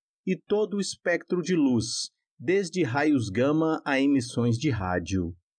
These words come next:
O impacto também criou uma quilonova, uma explosão gigantesca que instantaneamente forjou centenas de planetas de ouro e platina.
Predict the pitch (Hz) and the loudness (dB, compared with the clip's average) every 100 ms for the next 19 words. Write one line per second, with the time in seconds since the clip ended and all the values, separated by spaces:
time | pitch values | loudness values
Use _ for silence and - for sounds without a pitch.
0 | _ - 135 185 170 170 180 185 208 202 | _ -4 0 0 0 -2 -2 -2 -4 0
1 | 175 156 180 170 147 147 170 165 165 156 | 0 0 0 0 2 2 4 2 2 0
2 | - - 208 190 127 110 101 101 101 87 | -2 0 2 4 4 2 2 0 0 -2
3 | _ _ _ 190 208 202 190 - 156 104 | _ _ _ -4 0 0 -2 0 0 0
4 | 107 101 87 143 180 160 - 156 156 - | 0 0 0 -2 0 -2 0 0 -2 -2
5 | 160 156 - 160 139 - 208 254 254 - | -2 -2 -4 -2 -2 0 0 2 0 -2
6 | 175 120 117 131 135 127 147 - 165 147 | -2 0 2 2 2 2 2 0 0 0
7 | - _ _ - 214 170 120 120 160 170 | -2 _ _ -4 0 2 2 2 2 0
8 | - 190 151 117 151 170 180 156 180 160 | -2 0 0 0 0 0 0 -2 -2 -2
9 | 143 104 110 131 113 113 185 151 175 202 | 0 0 0 0 -2 0 2 4 4 2
10 | 208 208 - 185 - 185 - - 120 104 | 2 0 -2 -4 0 -2 -2 -2 0 2
11 | 98 90 | 0 -4